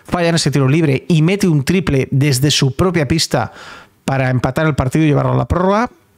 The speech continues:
En Liga Femenina, dos, eh, mm,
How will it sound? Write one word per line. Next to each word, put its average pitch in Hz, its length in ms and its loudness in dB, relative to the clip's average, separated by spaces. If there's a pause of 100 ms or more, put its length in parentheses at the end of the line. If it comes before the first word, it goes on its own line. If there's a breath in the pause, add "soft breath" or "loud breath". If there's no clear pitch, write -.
(560)
En 151 140 0
Liga 196 180 2
Femenina, 147 500 2
dos, 147 480 -2 (540 loud breath)
eh, 131 680 0 (120)
mm, 131 680 2